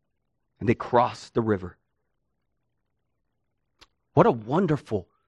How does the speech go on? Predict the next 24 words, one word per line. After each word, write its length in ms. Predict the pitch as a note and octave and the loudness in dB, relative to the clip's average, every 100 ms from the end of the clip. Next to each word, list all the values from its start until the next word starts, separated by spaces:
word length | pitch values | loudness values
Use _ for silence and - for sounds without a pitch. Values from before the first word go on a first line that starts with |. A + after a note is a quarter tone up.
| _ _ - | _ _ -8
picture 480 | - F#3+ - D#3 C3+ | -2 -2 0 -2 0
this 280 | C3 - | 0 -2
is 380 | B2+ A2 D2+ - _ _ _ _ _ _ - | -2 -2 -4 -20 _ _ _ _ _ _ -2
of 120 | C3+ | 2
the 80 | D3+ | 2
kind 540 | - - G3+ A3 F#3+ | 2 2 4 4 6
of 160 | D3 - - | 4 4 0
exhortation 1120 | G3 C#3+ F3 D#3+ - - F3 D#3 - A#2+ G2 _ - - - | 0 2 2 2 0 2 2 4 -2 -4 -4 _ -20 2 12
that 220 | D#3 D3+ | 12 12
we 240 | E3+ A#3 | 6 6
are 240 | F#3+ D#3+ - - | 10 8 8 6
obligated 800 | G3+ F#3+ F3 D#3 C3 D3 C3 B2 _ _ - | 6 8 8 6 6 4 6 4 _ _ 6
to 120 | F#3+ | 6
give 540 | - G3 E3 C3+ A#2 - _ - | 10 12 12 10 4 -18 _ -4
to 120 | F#3 | 2
one 240 | D#3+ D#3+ | 8 8
another. 400 | D3 D3 C3+ A2+ _ _ _ _ _ _ _ _ _ _ _ _ | 8 8 6 2 _ _ _ _ _ _ _ _ _ _ _ _
If 200 | - C#3+ | 4 6
left 380 | D3 G#3 A#3 - | 12 12 12 8
to 140 | A3 G3+ | 12 12
ourselves, 680 | F#3+ - A3 A#3+ A#3 G#3 | 12 10 12 12 12 12
we 200 | E3+ A3+ | 8 12
are 140 | G3+ F#3+ | 12 12
weak 500 | E3 C4 B3 - | 10 8 8 0